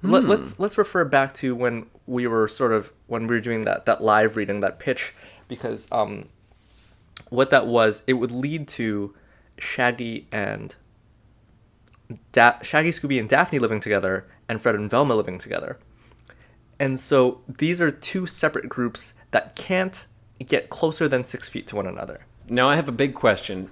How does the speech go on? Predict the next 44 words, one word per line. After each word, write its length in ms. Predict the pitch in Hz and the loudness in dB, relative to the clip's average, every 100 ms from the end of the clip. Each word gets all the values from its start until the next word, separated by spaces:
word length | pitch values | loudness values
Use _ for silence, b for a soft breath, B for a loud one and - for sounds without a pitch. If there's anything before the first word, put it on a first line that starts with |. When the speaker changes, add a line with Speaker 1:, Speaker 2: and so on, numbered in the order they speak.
| - | -2
Speaker 2:
Is 260 | 139 160 | -2 -2
this 300 | 127 165 180 | -2 -2 0
episode 460 | - - 156 139 127 | -2 -2 0 0 -2
taking 360 | 135 123 127 117 | -4 -4 -4 -4
place 380 | 113 104 - | -2 -2 -4
within 440 | 104 110 - 127 131 | -4 -4 -2 -2 -2
our 280 | - 113 117 | 0 2 2
established 640 | 113 - 113 113 113 - | 0 -2 -2 -2 -4 -4
world 260 | 113 107 101 | -2 -2 -2
of 100 | 95 | -6
Scoob, 460 | - 117 110 101 | -6 -2 -2 -2
Dog, 280 | 104 98 98 | -2 0 0
and 120 | 95 | -4
the 60 | 95 | -4
City? 420 | - 139 82 - - _ | -2 -2 -2 -10 -20 _
Speaker 1:
Let's 220 | 156 202 | 0 2
say, 80 | 220 - | 0 0
let's 160 | 165 170 | -2 2
say 140 | 185 | 2
that 180 | 160 143 | 6 6
it 100 | 117 | 6
is. 300 | 104 - - | 0 -2 -6
Speaker 2:
Perfect. 220 | - 143 127 | 4 4 6
Speaker 1:
Right? 140 | 117 | 4
Because 220 | 127 135 | 2 4
that's, 220 | 151 151 - | 6 6 4
that's 240 | 143 - | 0 4
sort 140 | 151 | 4
of, 180 | 131 - - - - | 4 0 -18 -20 -10
so, 340 | - 165 147 B B | 2 2 2 B B
so 180 | - 170 | -4 2
that's 160 | 180 190 | 2 2
the 80 | |
thing. 200 | 170 143 B B | 0 0 B B
The 120 | - 151 | -2 0
gang 340 | 190 214 208 | 2 2 2
can, 360 | 196 175 131 - _ - | 2 2 2 -6 _ -4
can 180 | 156 127 | 0 0
do 220 | - 143 | 2 0
stuff 240 | 156 156 | 2 -2
together, 480 | - 120 156 151 127 | -2 2 4 6 6
but 260 | - - - | 4 0 2
they 120 | 123 | -4
can't, 400 | - 180 170 | -2 0 2